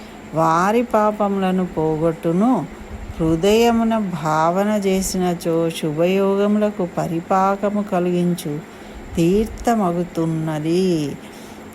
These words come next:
ఈ విధంగా స్వామి, గర్వము, భక్తి, వీనికి లోబడిన జీవులు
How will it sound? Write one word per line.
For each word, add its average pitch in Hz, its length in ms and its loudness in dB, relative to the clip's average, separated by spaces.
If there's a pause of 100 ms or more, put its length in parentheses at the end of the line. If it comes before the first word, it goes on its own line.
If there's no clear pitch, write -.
(140)
ఈ 180 260 4
విధంగా 175 800 2 (360)
స్వామి, 175 880 2 (420)
గర్వము, 202 920 4
భక్తి, 185 800 0
వీనికి 208 560 2
లోబడిన 196 680 2
జీవులు 170 720 2